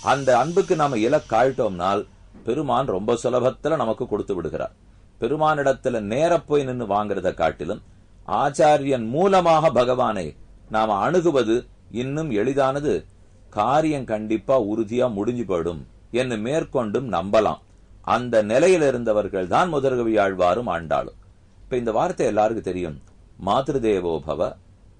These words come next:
பித்ருதேவோ பவ, அதிதி தேவோ பவ, மூணு கேள்விப்பட்டிருப்பீள். இதுக்கு நடுவுல ஒரு முக்கியமான வார்த்தை இருக்கே, ஆச்சாரிய தேவோ பவ. மாத்ருதேவோ பவ, பித்ருதேவோ பவ, ஆச்சாரிய தேவோ பவ, அதிதி தேவோ பவ.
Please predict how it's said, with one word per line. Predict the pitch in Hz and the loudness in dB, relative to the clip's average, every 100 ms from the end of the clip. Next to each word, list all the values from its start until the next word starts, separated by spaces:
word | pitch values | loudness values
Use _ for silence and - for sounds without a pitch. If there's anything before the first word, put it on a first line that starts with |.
| - | -12
பித்ருதேவோ | 135 156 147 117 98 90 80 78 | -8 -6 -2 0 0 -2 -4 -2
பவ, | 78 107 - - - - - | -2 -4 -6 -16 -20 -20 -6
அதிதி | 113 - 156 156 | -6 -4 -4 -2
தேவோ | 123 110 98 90 | 0 0 0 -2
பவ, | 76 82 101 143 - - - - | -2 -2 -2 -4 -14 -20 -20 -16
மூணு | 117 139 147 | -6 -2 -2
கேள்விப்பட்டிருப்பீள். | 135 127 123 95 85 78 73 - - - - | -2 -2 -2 -4 -6 -8 -10 -14 -20 -20 -12
இதுக்கு | 107 110 117 | -6 -4 -4
நடுவுல | 123 143 | 0 2
ஒரு | 135 | 0
முக்கியமான | 117 113 127 131 123 | -2 -4 -4 -2 0
வார்த்தை | 117 120 110 | -2 -2 -6
இருக்கே, | 104 107 107 - - - | -4 -4 -6 -16 -20 -6
ஆச்சாரிய | 123 135 127 127 117 98 123 | 2 2 4 4 4 2 -2
தேவோ | 117 98 92 85 73 | 0 -2 -2 -6 -6
பவ. | 71 78 71 - - - - 85 | -4 -4 -4 -14 -20 -20 -18 -4
மாத்ருதேவோ | 95 107 110 117 120 123 120 | -2 0 -2 -2 0 0 0
பவ, | 123 139 175 - - - - _ | 0 0 -4 -10 -20 -20 -20 _
பித்ருதேவோ | 107 101 117 120 123 123 127 | -6 -2 0 0 0 0 0
பவ, | 117 139 160 165 - - - _ | 2 2 0 -4 -20 -20 -20 _
ஆச்சாரிய | 85 107 107 127 123 120 123 | 0 0 4 4 4 2 0
தேவோ | 123 123 127 131 | 0 0 2 2
பவ, | 131 139 165 - - - - | 4 4 2 -2 -20 -18 -6
அதிதி | 151 170 165 | -2 0 0
தேவோ | 143 131 113 104 | 2 2 4 2
பவ. | 80 78 71 | 0 -2 -4